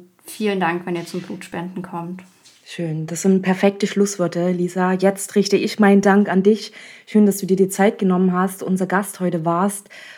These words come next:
Speaker 2: Und es war wirklich sehr, sehr aufschlussreich. Ich hoffe, dass es für den einen oder anderen nicht zu medizinisch war, aber das gehört nun mal auch dazu,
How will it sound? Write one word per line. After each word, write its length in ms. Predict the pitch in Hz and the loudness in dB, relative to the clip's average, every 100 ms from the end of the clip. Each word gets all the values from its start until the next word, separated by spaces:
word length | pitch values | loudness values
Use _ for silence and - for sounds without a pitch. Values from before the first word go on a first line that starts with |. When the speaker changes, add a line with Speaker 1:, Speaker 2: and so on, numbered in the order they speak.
| _ | _
Speaker 2:
Und 140 | - 175 | -4 -2
es 120 | 160 | 0
war 140 | 180 | 0
wirklich 260 | 190 196 - | 2 0 2
sehr, 220 | 190 214 | 2 4
sehr 180 | 220 - | 4 4
aufschlussreich. 920 | 196 - 220 - 196 190 190 190 - | 2 0 -2 -2 0 4 4 2 -6
Ich 280 | 180 165 - | -12 -14 -4
hoffe, 400 | 202 202 208 196 196 | -4 0 4 4 2
dass 160 | 180 | -4
es 140 | 190 - | -6 -4
für 80 | |
den 160 | 180 180 | -2 0
einen 240 | 170 208 | 4 4
oder 180 | 214 196 | 4 4
anderen 320 | 175 180 185 | 2 0 0
nicht 240 | 170 156 - | -4 -4 -2
zu 140 | 294 | 4
medizinisch 640 | 285 247 247 - 220 214 - | 6 4 2 4 4 4 2
war, 240 | 196 196 | 2 2
aber 140 | - 185 | 0 0
das 180 | 185 | -2
gehört 320 | 196 180 202 202 | 0 2 4 4
nun 80 | 180 | 2
mal 140 | 170 | 4
auch 220 | 180 233 | 4 2
dazu, 520 | 226 214 - 220 214 | 2 0 2 4 4